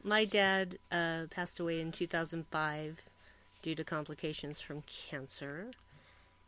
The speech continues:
And so I had a lot of time with him, um, but still, it was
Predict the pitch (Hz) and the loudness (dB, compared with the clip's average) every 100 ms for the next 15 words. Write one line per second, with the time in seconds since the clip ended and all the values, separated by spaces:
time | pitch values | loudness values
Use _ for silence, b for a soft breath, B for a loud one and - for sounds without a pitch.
0 | - 170 170 170 165 165 165 - - - | 0 2 4 2 0 -2 -4 -6 -10 2
1 | 196 185 180 202 226 214 190 165 151 165 | 4 4 6 6 6 6 4 2 0 0
2 | 165 165 - - 165 156 147 - - - | 2 0 -4 0 2 2 -2 -10 -20 -12
3 | - 190 175 165 147 180 185 - 156 135 | -2 4 4 4 2 2 2 -2 -2 0
4 | 143 - b b b b b 143 143 139 | -6 -12 b b b b b 0 0 0
5 | 135 151 - - - 156 180 - - 185 | -4 -8 -12 -14 -4 4 4 4 2 6
6 | 165 160 - 170 160 156 147 - - | 6 4 2 2 2 0 -2 -4 -8